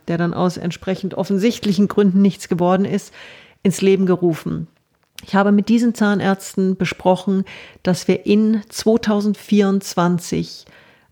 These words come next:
eine medizinische Reise in die Mongolei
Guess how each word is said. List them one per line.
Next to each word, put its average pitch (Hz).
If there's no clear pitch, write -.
eine 180
medizinische 226
Reise 190
in 196
die 180
Mongolei 180